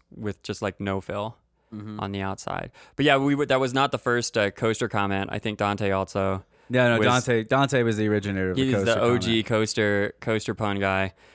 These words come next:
Speaker 1: Yeah, no, and I think that's cool. I mean, I, I guarantee that, like, I mean, I can't guarantee this, but I would imagine that, like, Michael Phelps probably puts his McDonald's on his medals as, like, coasters.
Speaker 2: Yeah, I mean,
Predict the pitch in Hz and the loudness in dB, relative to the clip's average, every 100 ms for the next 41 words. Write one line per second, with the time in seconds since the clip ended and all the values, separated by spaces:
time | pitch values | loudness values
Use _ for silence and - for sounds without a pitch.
0 | _ 113 113 101 98 123 139 123 131 127 | _ 2 2 2 0 2 4 2 0 2
1 | 127 - 147 110 110 - 123 117 117 113 | 2 2 0 0 0 2 0 2 0 0
2 | 120 120 110 120 113 117 110 113 104 104 | 0 0 0 0 0 0 2 2 2 2
3 | 101 98 _ _ _ _ 110 101 - _ | 2 0 _ _ _ _ 0 0 0 _
4 | _ _ - 147 160 156 147 120 123 110 | _ _ -4 2 2 2 0 0 0 0
5 | 127 101 95 - 110 98 - _ _ _ | 0 0 0 -2 0 0 -2 _ _ _
6 | 120 131 113 110 110 110 98 101 101 - | 0 2 2 0 0 0 -2 -2 -4 -8
7 | _ - 101 110 104 104 104 98 - - | _ -4 -2 -2 -2 -2 0 0 -2 -10
8 | - 110 101 101 101 95 95 - _ _ | -4 0 0 0 -2 -4 -6 -12 _ _
9 | _ _ - 110 113 104 98 101 98 95 | _ _ -4 -2 -4 -4 -4 -2 0 -2
10 | 92 - - 107 95 92 98 95 92 95 | -4 -8 -6 -4 -2 -4 -4 -6 -4 -4
11 | 95 95 - - 120 - - - - - | -4 -6 -10 -10 -8 -8 -8 -10 -10 -12
12 | - - - 165 135 98 - - 131 131 | -14 -18 -6 0 0 -2 -10 -8 -2 -2
13 | 123 | -2